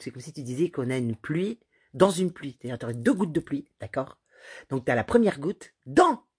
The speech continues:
la première goutte, t'as une autre goutte de pluie, ok ? Et quand elle te tombe dessus, t'es mouillé. Mais attention, attention, c'est que t'es mouillé, euh, plus, quoi, d'un coup.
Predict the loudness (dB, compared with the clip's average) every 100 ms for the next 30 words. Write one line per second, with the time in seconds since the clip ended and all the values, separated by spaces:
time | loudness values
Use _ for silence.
0 | _ _ _ _ _ -6 -4 -4 -4 -10
1 | _ _ -4 -2 -2 -4 -6 2 4 4
2 | 0 -4 -4 -4 -12 -12 _ _ _ -18
3 | -12 -12 -12 -20 -16 -16 -16 -2 0 2
4 | 0 -2 0 0 0 -2 -4 -4 -4 -4
5 | -8 _ -4 2 2 2 -2 -4 _ _
6 | _ -18 -16 -8 -8 -8 -14 _ _ -20
7 | -20 -20 _ -12 -10 -8 -4 2 6 6
8 | 4 -2 -14 -20 _ _ _ _ _ _
9 | _ -4 -4 -8 -18 -20 _ _ -8 -8
10 | -8 -16